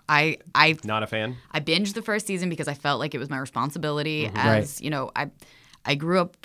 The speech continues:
Speaker 1: watching pretty much reruns of
Speaker 3: Yeah.
Speaker 1: Full House
Speaker 2: Yeah.
Speaker 1: because I was really young when the show was ending. So I remember coming home from middle school and turning on A B C Family, which is now Freeform,
Speaker 3: Yep.
Speaker 1: uh,
Speaker 2: Right.
Speaker 1: and watching it for just, like, that hour block. Um, and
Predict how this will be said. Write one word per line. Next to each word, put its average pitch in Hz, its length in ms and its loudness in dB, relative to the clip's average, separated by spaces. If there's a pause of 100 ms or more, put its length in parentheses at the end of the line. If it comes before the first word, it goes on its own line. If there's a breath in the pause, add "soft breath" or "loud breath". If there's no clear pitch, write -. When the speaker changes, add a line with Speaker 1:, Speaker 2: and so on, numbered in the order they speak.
(480)
Speaker 1:
watching 175 560 2 (100)
pretty 349 140 0
much 170 180 0
reruns 156 520 0
of 147 100 0
Speaker 3:
Yeah. 151 100 4
Speaker 1:
Full - 100 4
House 101 300 4
Speaker 2:
Yeah. 98 120 2
Speaker 1:
because 147 240 0
I 170 160 4
was 156 180 0
really 147 180 -2
young 147 280 0
when 135 160 -2
the 131 60 -6
show 107 180 -4
was 127 120 -6
ending. 135 380 0
So 139 140 -4
I 131 80 0
remember 135 240 -2
coming 143 240 -4
home 127 100 -4
from 127 160 -6
middle 170 220 0
school 135 260 -6
and 135 160 -8 (160)
turning 139 220 -2
on 127 100 0
A 135 80 0
B 127 100 -2
C 123 140 -8
Family, 147 460 0 (240 soft breath)
which - 80 -12
is - 80 -10
now 73 80 -12
Freeform, 151 520 -8
Speaker 3:
Yep. 117 220 4 (100)
Speaker 1:
uh, 147 60 6
Speaker 2:
Right. 139 340 8
Speaker 1:
and 143 380 4
watching 143 300 2
it 123 180 -6
for 147 140 -2
just, - 260 -8
like, 127 160 -6
that 135 240 -2
hour 139 300 -4
block. 180 420 4 (420 loud breath)
Um, 139 420 6 (840)
and 156 520 8